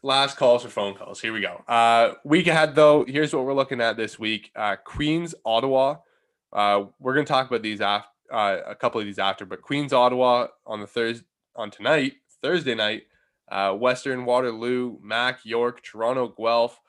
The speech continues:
Windsor, Laurier. Uh, that's the O U A slate for this week. And then we have some big ones. Uh, Bishop's X, Laval, U to M, Alberta, Calgary. Where are you liking on these ones, Connor?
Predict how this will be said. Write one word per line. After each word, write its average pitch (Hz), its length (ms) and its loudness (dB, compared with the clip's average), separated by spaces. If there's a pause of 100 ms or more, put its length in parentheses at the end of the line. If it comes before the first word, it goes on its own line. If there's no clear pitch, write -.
(300)
Windsor, 127 380 -4
Laurier. 120 640 -2 (460)
Uh, 95 420 -6
that's 120 260 -4
the 123 80 -10
O 123 100 -6
U 117 180 -6
A 113 120 -2
slate 113 440 -10
for 113 80 -18
this 107 280 -10
week. 113 400 -10
And 104 120 -14
then 113 100 -12
we 117 80 -10
have 117 180 -6
some 101 280 -18 (160)
big 123 200 -4
ones. 117 500 -6 (380)
Uh, 98 440 -6 (320)
Bishop's 131 440 -4
X, - 520 -6 (180)
Laval, 117 520 -4
U 120 180 -10
to 117 200 -6
M, 117 420 -4 (140)
Alberta, 120 520 -4
Calgary. 117 800 -6 (760)
Where 117 200 -6
are - 20 -4
you 143 120 -4
liking 131 320 -2
on 113 120 -6
these 120 180 -14
ones, 104 200 -16
Connor? 104 380 -10